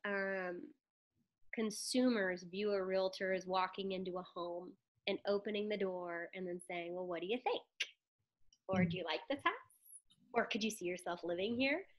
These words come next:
Speaker 1: And all of
Speaker 2: <laughs>
Speaker 1: those things are very nice questions, but they really don't do anything to add value as their subject matter expert in real estate, right? And so what we have trained our market specialists to do is to prepare so well before they walk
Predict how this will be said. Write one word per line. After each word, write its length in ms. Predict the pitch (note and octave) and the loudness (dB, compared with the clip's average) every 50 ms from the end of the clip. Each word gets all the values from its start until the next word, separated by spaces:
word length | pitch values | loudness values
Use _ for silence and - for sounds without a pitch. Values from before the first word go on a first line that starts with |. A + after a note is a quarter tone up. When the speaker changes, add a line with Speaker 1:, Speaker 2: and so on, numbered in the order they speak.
| _ _ _ _ _ | _ _ _ _ _
Speaker 1:
And 140 | F3 D#3+ E3+ G#3+ G3+ | 10 12 12 12 12
all 100 | - - | 12 12
of 120 | - F#3 F3+ | 10 10 8
Speaker 2:
<laughs> 20 | |
Speaker 1:
those 120 | - D#4+ - | 8 2 0
things 240 | - E4 D#4 D4 C#4+ | 2 4 4 6 6
are 120 | C4 A#3+ A3+ - | 4 2 4 4
very 320 | A#3 A#3 A#3+ B3+ B3+ A#3+ | 4 4 6 6 4 4
nice 300 | G#3 F#3+ F#3 F#3+ G3 - - | 4 2 2 2 0 -2 -8
questions, 580 | - _ F#3+ F#3+ - - - E3 E3+ E3+ - _ | -10 _ -6 -4 -2 -2 0 -2 -2 -4 -4 _
but 100 | G3+ G3+ | -4 -2
they 120 | A3+ A#3 | -2 -2
really 320 | G3+ G#3 B3+ C#4+ F4 E4+ | 0 0 0 4 4 4
don't 220 | C4+ C4+ C4 - G3 | 4 4 2 2 0
do 120 | G#3+ A3 | 0 0
anything 340 | A3+ A3 G#3+ G3+ - G#3 G3 | 2 0 0 -2 -2 -2 -2
to 60 | F#3 - - | -2 -2 0
add 240 | F3 F3+ F3+ E3+ E3 | 0 0 0 -2 -2
value 680 | F3+ F3+ E3+ E3+ E3+ E3+ E3+ F3 E3+ E3+ E3+ E3+ - - _ _ _ _ _ _ _ _ - | 0 0 0 2 0 0 0 0 0 0 0 0 -2 -4 _ _ _ _ _ _ _ _ 2
as 120 | F#3+ G3 F#3 - F#3+ | 2 2 2 0 -2
their 600 | F3 G3 F#3+ F#3 F#3 F#3 F#3 F3+ F3+ F3+ F3 - _ _ _ _ _ _ | 2 2 4 4 4 2 2 2 0 -2 -2 -6 _ _ _ _ _ _
subject 480 | - - - G#3+ G3+ F#3+ G3+ G3 F#3+ | -20 2 4 4 4 6 4 2 2
matter 220 | - F#3 F#3 F3 - | 0 0 0 0 -2
expert 380 | - F3 - - - F3+ - - | -2 -6 -4 -4 -4 -4 -2 -2
in 80 | F3 | -4
real 200 | E3 D#3 - - | -4 -4 -6 -6
estate, 280 | - - - - - - - - | -8 -8 -12 -12 -12 -12 -4 0
right? 320 | F3+ F3 F3+ G3+ A#3+ - - - - - _ _ - - - - | 2 4 4 4 2 0 -6 -12 -16 -18 _ _ -20 -12 -2 0
And 120 | G#3+ A3 | 0 0
so 580 | G#3+ - - G#3 G#3 G#3 G#3 G#3 G#3 G#3+ G#3 - _ _ - _ _ - - | 2 2 2 4 4 6 6 6 4 2 0 -4 _ _ -20 _ _ -2 2
what 240 | F#3 - - - | 2 2 2 0
we 300 | G#3+ G3 A#3 B3+ C#4 D4+ | -2 4 6 8 10 10
have 120 | C#4 C#4+ C#4 | 8 8 4
trained 400 | - - - A3+ G#3+ G3+ G3+ - - | 0 2 2 4 4 4 0 0 0
our 160 | G3 G3+ G#3 | 0 0 2
market 320 | G#3+ G#3 F#3+ F3+ - _ - | 2 0 -2 -2 -4 _ -10
specialists 480 | - - C#4+ D4+ - - A3+ G3+ - - | 0 2 2 2 2 0 -2 -4 -2 -2
to 80 | G3 F3+ | -2 -2
do 300 | F3 F3+ F3 F3 E3+ - - - | 0 0 0 0 0 -2 -4 -8
is 100 | F#3+ - | -10 -6
to 100 | - G3+ | -6 -6
prepare 500 | G3 - G#3+ G#3 - - - B3 B3+ B3 A#3 | -4 -4 -6 -6 -6 -4 0 2 4 4 2
so 260 | - - - A3+ A3+ | 0 -2 -2 0 0
well 420 | A#3 G3+ F3+ F3 E3 F3 F#3 G3+ | 0 0 0 -2 -2 -2 -4 -4
before 380 | G3 F#3 F#3 - - F3+ F3+ F3+ | -6 -6 -10 -8 -6 -6 -4 -2
they 120 | F#3 F3+ | -2 -2
walk 240 | F3 E3+ E3+ D#3+ E3 | 0 0 -2 -2 -2